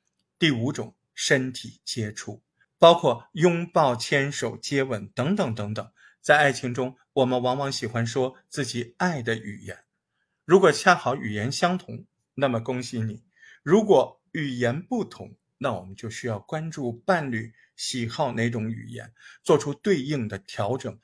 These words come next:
和准确的回应，这样才能更好地维持爱情。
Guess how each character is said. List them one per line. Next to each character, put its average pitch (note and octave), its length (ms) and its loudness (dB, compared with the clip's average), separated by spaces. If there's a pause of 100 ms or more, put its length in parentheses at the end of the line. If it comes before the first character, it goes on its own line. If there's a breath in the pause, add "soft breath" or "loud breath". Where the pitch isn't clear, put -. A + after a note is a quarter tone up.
和 - 160 -4
准 G2+ 300 -6
确 C#3 260 -6
的 A2+ 100 -12
回 G2+ 320 -10
应， D3 260 -8 (540 soft breath)
这 F3+ 160 4
样 A2 220 -4 (160)
才 - 160 -4
能 A#2 180 2
更 D3+ 180 0
好 - 280 -8
地 - 180 -14
维 A#2 260 0
持 - 320 -8
爱 A2 160 -4
情。 - 240 -14